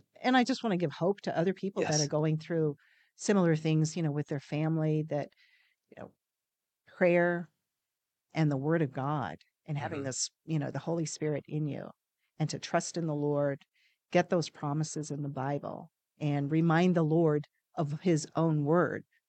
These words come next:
Speaker 1: You know, his word is powerful, but he says to remind him
Speaker 2: Mm-hmm.
Speaker 1: of it. And which is great because it's like, it, it's like you're in, you know, like you're in court and you're, you know, bringing your case before the Lord and,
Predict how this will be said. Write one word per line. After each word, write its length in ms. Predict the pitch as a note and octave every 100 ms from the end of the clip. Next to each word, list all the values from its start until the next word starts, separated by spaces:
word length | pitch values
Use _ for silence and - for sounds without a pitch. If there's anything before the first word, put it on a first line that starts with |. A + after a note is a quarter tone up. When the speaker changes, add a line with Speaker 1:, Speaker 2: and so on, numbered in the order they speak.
| _ _
Speaker 1:
You 100 | C#3
know, 160 | C3 G#2+
his 280 | D3+ G3+ A3+
word 200 | F#3 D#3+
is 100 | C#3+
powerful, 520 | - C3+ - - - _ _ _ _
but 120 | E3
he 120 | - A3
says 260 | - B3+ -
to 100 | G3
remind 440 | D3+ D3 C#3+ C#3
him 180 | C3+ B2 - _
Speaker 2:
Mm-hmm. 240 | A2 A2+
Speaker 1:
of 160 | C#3+ C#3+
it. 180 | A#2 G2+ _ _ _ _ _ _ _ _
And 140 | F3 F3+
which 140 | F3+
is 120 | F#3+
great 360 | - G#3 D#4+ - _
because 320 | D#3 F#3+ E3
it's 140 | E3 -
like, 200 | D3+ -
it, 140 | G#3+ -
it's 200 | G3 -
like 180 | F#3+
you're 140 | G3 G3+
in, 120 | F3+ - -
you 120 | G3
know, 140 | D#3
like 240 | E3 D#3 F3+ _
you're 180 | G3 F#3
in 80 | D#3+
court 420 | - G#3 A#3 -
and 120 | D3+
you're, 220 | D3+ D#3 D#3 - - - _
you 100 | - D#3+
know, 60 |
bringing 320 | D#3 G3+ G#3+ A3+
your 120 | F3
case 460 | - F#3 C4 - -
before 320 | F3 - F3+
the 100 | D#3+
Lord 420 | D3+ F3+ - - _ _ _ _ _
and, 460 | D#3+ D#3 D#3 D#3